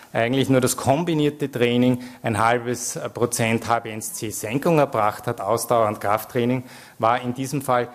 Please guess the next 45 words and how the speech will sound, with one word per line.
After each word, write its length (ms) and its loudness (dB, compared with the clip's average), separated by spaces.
nicht 260 0
signifikant 720 0
nach 140 0
sechs 340 0
Monaten. 540 2
Wenn 180 4
man 100 0
die 80 -4
Patienten 440 2
anschaut, 340 0
über 340 -2
sechs, 400 -2
über 180 2
sieben 240 2
Komma 220 2
fünf 360 2
Prozent 480 2
H 140 4
B 100 0
eins 220 -2
C, 320 0
dann 120 2
sieht 260 0
man 140 2
einen 120 2
gewaltigen 640 0
Effekt 480 -2
von 300 2
<clears throat> 220 -2
acht, 360 0
null 160 0
Komma 360 0
acht, 260 -6
minus 300 0
null 160 6
Komma 220 0
fünf 340 -2
Krafttraining, 580 -2
ist 140 -8
immer 200 0
etwas 340 -6
weniger 360 2
in 80 2
allen 200 4
Untersuchungen, 720 -2